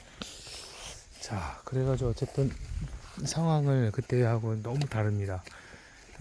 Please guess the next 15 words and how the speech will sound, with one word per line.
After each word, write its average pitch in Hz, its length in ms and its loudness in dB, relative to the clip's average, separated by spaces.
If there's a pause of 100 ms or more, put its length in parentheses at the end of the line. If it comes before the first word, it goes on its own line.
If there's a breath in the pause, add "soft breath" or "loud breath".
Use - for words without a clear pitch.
제가 135 240 4
오늘도 127 420 8
약간 117 340 4
좀 117 160 2
시간이 160 360 2
있어가지고 113 720 2 (1000 loud breath)
다른 131 360 6
데 123 120 6
이렇게 110 180 2
농막을 123 560 8
한 143 320 4
곳이나 117 640 2 (960 loud breath)
좀 127 140 -2
이렇게 113 180 0
괜찮은 127 640 6